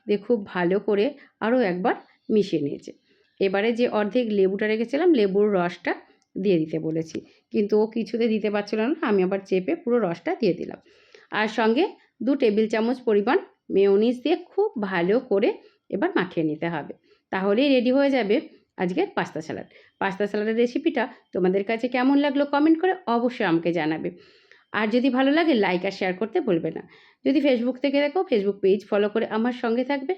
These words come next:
আর যদি YouTube থেকে আমার রেসিপিগুলো দেখো, অবশ্যই সাবস্ক্রাইব করে আমার সঙ্গে থাকার অনুরোধ রইল।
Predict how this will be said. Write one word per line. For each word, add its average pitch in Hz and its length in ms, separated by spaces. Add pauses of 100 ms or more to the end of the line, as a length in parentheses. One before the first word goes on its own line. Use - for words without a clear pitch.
(260)
আর 254 280
যদি 220 340
YouTube 262 280
থেকে 247 380 (240)
আমার 202 240
রেসিপিগুলো 208 540
দেখো, 277 420
অবশ্যই 214 640 (460)
সাবস্ক্রাইব 277 520
করে 233 140
আমার 226 260
সঙ্গে 185 320
থাকার 196 280 (160)
অনুরোধ 165 420
রইল। 160 200